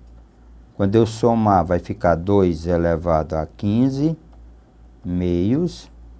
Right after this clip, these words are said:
na base dois. Pela propriedade do logaritmo, isso aqui é igual a quinze meios.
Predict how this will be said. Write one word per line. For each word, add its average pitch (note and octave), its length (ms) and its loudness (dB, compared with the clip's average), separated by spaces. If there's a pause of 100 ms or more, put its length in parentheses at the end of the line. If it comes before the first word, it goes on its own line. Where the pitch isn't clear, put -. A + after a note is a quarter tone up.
(600)
na F2 180 0
base F2+ 420 2
dois. D2 480 -10 (560)
Pela F#2+ 220 2
propriedade E2+ 680 0
do E2+ 120 -6
logaritmo, G2 680 0
isso - 180 -8
aqui F2 220 -6
é F2 60 0
igual E2+ 400 -2
a E2 60 -2
quinze A#2 640 -6 (600)
meios. D#2 800 -10